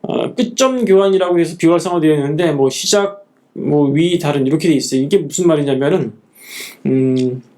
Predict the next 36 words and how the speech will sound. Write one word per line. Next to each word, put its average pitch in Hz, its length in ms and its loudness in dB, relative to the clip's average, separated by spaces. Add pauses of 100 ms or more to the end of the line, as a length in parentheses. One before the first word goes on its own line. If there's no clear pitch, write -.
(1080)
시작과 226 760 0
시작이 226 400 0
있고 202 200 0
뭐 180 220 0
위라는 180 340 2
게 175 120 -2
다른 165 320 0
거라는 160 340 0
게 165 100 -2
있는데 131 420 0
여기 135 120 -2
시작이 214 340 0
이 147 120 -2
부분을 202 220 2
말하는 139 280 0
거고요. 135 440 -2
끝이 175 280 -2
이 165 80 2
부분을 220 240 2
말하는 143 260 0
거예요. 117 220 -8 (140)
이게 185 440 0 (300)
여기서 202 300 2
위-, 151 200 0
위로, 175 220 0
위로 180 220 2
올라갔겠죠. 165 760 -2 (600)
그 165 60 -2
밑에 185 360 -2
거는 240 240 0
놔두고 151 580 0
끝부분만 240 680 0
바꾸면 175 280 -2
될 135 140 -2
것 143 100 -2
같은데. 156 420 -2